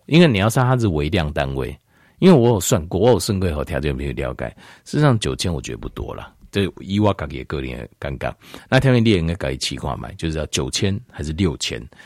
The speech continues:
其实六千我是觉得，虽然你体感没有很强，但是安全度就有了。就说你跟在临床统计上，呃，维他命 D 容易得的癌症，好，还有像是像刚才讲的困眠的问题，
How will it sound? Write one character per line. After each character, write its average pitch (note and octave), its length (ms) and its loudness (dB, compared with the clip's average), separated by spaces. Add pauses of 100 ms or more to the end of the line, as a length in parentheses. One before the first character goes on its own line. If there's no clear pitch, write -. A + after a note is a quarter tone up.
其 - 100 2
实 C#3 80 4
六 F#3 160 10
千 C#3+ 200 6
我 F#2 120 2
是 A2 100 0
觉 E2+ 140 -4
得， C#2+ 200 -6 (300)
虽 G#3 180 6
然 D#3+ 120 6
你 F#2 80 4
体 G2 300 -4
感 D#2+ 180 0
没 D#2 100 -2
有 F2 80 0
很 C2 140 -6
强， - 320 -6
但 D3 100 6
是 B2+ 140 2 (100)
安 C3 160 4
全 D2+ 240 -2
度 C#2 160 -4
就 C2 120 -6
有 - 180 -10
了。 - 80 -16 (580)
就 A#2 100 4
说 D3 140 4 (360)
你 F2+ 260 -2
跟 C#3+ 340 6 (320)
在 A2+ 180 2
临 G2 200 0
床 F2+ 180 0
统 C#2+ 220 -4
计 F2 160 -2
上， C#2+ 260 -6 (300)
呃， F2 120 -4
维 D#2+ 140 0
他 G2+ 120 2
命 F#2+ 100 2
D F2+ 140 -2
容 E2 180 0
易 - 40 0
得 - 140 -4
的 - 100 -4
癌 - 200 -6
症， - 260 -2 (400)
好， A1+ 320 -6 (160)
还 - 140 -8
有 C2 320 -4
像 - 180 -4
是 D2 140 -4
像 D2+ 260 -2 (200)
刚 D2+ 120 -2
才 D2+ 60 -2
讲 D2 160 -2
的 B1+ 120 -4
困 A2 160 2
眠 B1+ 180 -4
的 B1+ 80 -6
问 A#1+ 140 -6 (100)
题， G1+ 220 -8